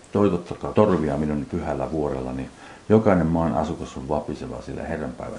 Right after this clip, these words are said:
tulee. Niin, se on lähellä." Ja yksitoista. "Ja Herra antaa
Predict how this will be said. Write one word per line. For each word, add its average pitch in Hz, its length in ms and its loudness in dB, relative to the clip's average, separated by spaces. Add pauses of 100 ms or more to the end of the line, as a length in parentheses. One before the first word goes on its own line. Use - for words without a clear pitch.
tulee. - 460 -12
Niin, 80 380 -4 (160)
se 71 80 -4
on 67 120 -6
lähellä." 69 400 -6 (680)
Ja 76 140 2
yksitoista. - 520 -4 (440)
"Ja - 80 0
Herra 110 300 4
antaa 90 380 0